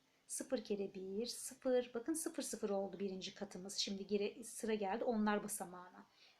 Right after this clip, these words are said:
onlar basamağıyla çarpıyorsam onlukların altından yazacağım. Daha sonraki sayıları da soluna soluna yazacağım.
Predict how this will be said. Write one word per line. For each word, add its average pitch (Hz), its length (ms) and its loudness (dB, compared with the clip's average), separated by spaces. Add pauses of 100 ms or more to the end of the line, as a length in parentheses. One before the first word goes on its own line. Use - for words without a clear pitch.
onlar 208 360 4
basamağıyla 190 600 -2
çarpıyorsam 208 720 0
onlukların 208 640 6
altından 196 500 0
yazacağım. 196 640 -2 (380)
Daha 214 160 2
sonraki 208 380 -2
sayıları 214 340 2
da 311 40 -4
soluna 226 540 4
soluna 202 420 0
yazacağım. 190 540 -6